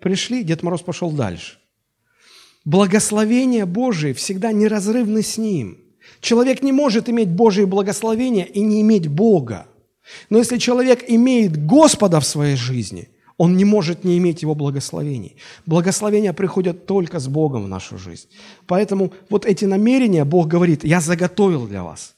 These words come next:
Хотите их? Тогда идите ко мне, ищите меня, молитесь меня, я вас услышу». Я вас услышу. Тринадцатый стих. «Вы меня взыщете и найдете». Слушайте, знаете, это,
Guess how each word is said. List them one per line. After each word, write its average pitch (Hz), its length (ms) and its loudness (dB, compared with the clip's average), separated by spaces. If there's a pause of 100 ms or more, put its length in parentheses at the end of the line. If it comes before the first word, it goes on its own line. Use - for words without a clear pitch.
(1000)
Хотите 185 580 2
их? 143 420 -2 (680)
Тогда 196 360 2
идите 190 300 2
ко 175 120 -2
мне, 156 420 0
ищите 185 500 0
меня, 147 300 0
молитесь 214 540 0
меня, 117 200 -4 (300)
я 175 260 4
вас 180 200 0
услышу». 147 480 -4 (300)
Я 190 280 6
вас 196 180 2
услышу. 151 480 -4
Тринадцатый 160 460 -4
стих. - 160 -8 (320)
«Вы 208 240 10
меня 202 260 2
взыщете 165 640 0
и 240 260 6
найдете». 226 880 6 (1040)
Слушайте, 175 340 -4
знаете, 190 320 0
это, 160 220 -4